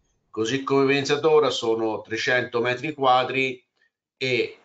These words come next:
ci sta e l'allargamento della strada di uno o due metri, serve o non serve, però è previsto, e la possibilità di fare almeno otto stalli, no? Otto stalli ci vengono, così come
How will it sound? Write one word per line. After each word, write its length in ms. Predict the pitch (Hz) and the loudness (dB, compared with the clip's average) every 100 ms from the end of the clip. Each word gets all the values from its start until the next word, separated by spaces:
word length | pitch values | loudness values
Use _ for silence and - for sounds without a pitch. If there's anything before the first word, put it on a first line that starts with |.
| - | -14
ci 160 | 123 | -12
sta 520 | 117 - 120 95 - - | -10 -4 0 0 -2 -6
e 160 | 139 156 | -2 2
l'allargamento 880 | 127 123 120 123 120 127 131 123 | 2 2 0 -2 -2 -2 -4 -4
della 240 | 113 117 110 | -6 -4 -6
strada 480 | - 123 120 107 101 | -6 0 0 0 -6
di 100 | 113 | -8
uno 160 | 120 | -8
o 40 | 107 | -4
due 200 | 110 110 | -4 -2
metri, 580 | 117 110 98 98 87 _ | -2 -2 -4 -14 -18 _
serve 400 | - 117 113 104 | -8 -4 -4 -4
o 40 | |
non 180 | 104 104 | -8 -8
serve, 400 | 123 113 87 95 | -6 -4 -6 -12
però 140 | - 117 | -6 -4
è 160 | 104 | -4
previsto, 800 | - 147 113 95 95 - 110 - - | -4 -4 -4 -8 -10 -6 -6 -6 -4
e 120 | 151 | 0
la 120 | 139 | 0
possibilità 960 | 139 139 - 151 143 131 117 110 127 120 | 0 -2 -2 -4 -2 -2 -2 0 0 -2
di 140 | 120 | -8
fare 640 | 120 110 104 107 104 101 - _ _ _ _ _ - | -2 0 0 0 -2 -4 -10 _ _ _ _ _ 2
almeno 1080 | 165 160 147 143 139 135 135 131 131 - _ _ _ _ - | 4 4 0 -2 0 0 0 -2 -4 -8 _ _ _ _ 0
otto 440 | 175 156 - 143 | 2 2 0 -2
stalli, 720 | 131 - 113 90 95 98 104 - | -4 -6 -4 -4 -6 -12 -10 -2
no? 320 | 147 147 156 | 0 0 -4
Otto 200 | 156 156 | -4 -2
stalli 380 | 147 143 123 113 | -4 0 0 -2
ci 160 | 110 104 | -10 -14
vengono, 500 | 90 87 _ 101 98 | -14 -18 _ -20 -16
così 300 | 110 110 107 | -12 -12 -12
come 360 | 107 104 101 | -12 -12 -12